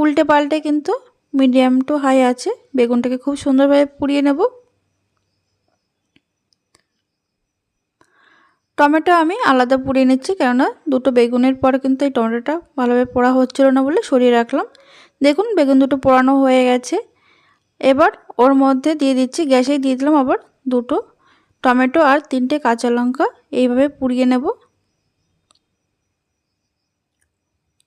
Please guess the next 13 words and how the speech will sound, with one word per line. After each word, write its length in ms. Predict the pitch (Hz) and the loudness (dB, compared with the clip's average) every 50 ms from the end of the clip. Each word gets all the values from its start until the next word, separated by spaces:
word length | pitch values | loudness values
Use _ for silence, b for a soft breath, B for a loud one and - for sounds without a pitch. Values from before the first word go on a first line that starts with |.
| _ _ _ _ _ _ _ _ _ _ _ _ _ _ _ _ _ _ _ _ _ b b b b b b b b b - | _ _ _ _ _ _ _ _ _ _ _ _ _ _ _ _ _ _ _ _ _ b b b b b b b b b -2
দেখুন 300 | 262 285 285 - 381 427 453 427 339 | 0 0 0 0 -4 -6 -4 0 2
বেগুন 280 | 277 269 262 269 294 285 | 2 2 2 2 0 0
আর 60 | 294 285 | 0 2
টমেটোটা 320 | 294 277 269 269 262 302 285 302 | 2 0 0 0 0 -2 -4 -4
পুড়িয়ে 220 | - 285 285 302 302 311 | -2 -2 -2 0 2 2
নেওয়ার 240 | 285 277 269 262 269 262 | 4 4 4 2 0 0
পর 100 | 320 381 494 494 294 | -2 -2 0 0 2
এইভাবে 280 | 277 269 269 269 277 285 277 269 | 2 2 2 4 4 4 4 2
এবার 200 | 262 262 330 480 508 - _ _ _ _ | 2 2 0 -2 -2 -6 _ _ _ _
খোসাগুলো 400 | - 254 247 269 262 247 254 302 480 480 - | -6 -2 0 0 0 0 0 -2 -2 -2 0
ছাড়িয়ে 260 | 302 240 240 240 240 247 | 0 2 2 2 2 0
নিতে 160 | 240 - 277 262 | -2 0 0 0
হবে। 200 | 254 254 247 359 | 2 2 0 0